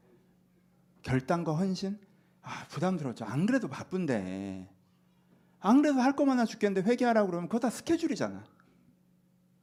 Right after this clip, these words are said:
"아이고, 회개하라고요, 목사님. 자, 아침에 일어나서 저-, 저녁까지, 하,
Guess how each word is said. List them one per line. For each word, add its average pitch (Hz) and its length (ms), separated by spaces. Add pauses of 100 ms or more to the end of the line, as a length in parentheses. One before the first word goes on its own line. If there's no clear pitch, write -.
(140)
"아이고, 190 420
회개하라고요, 180 600
목사님. 110 460 (600)
자, 123 140
아침에 165 260
일어나서 139 240
저-, 123 280
저녁까지, 131 460
하, - 40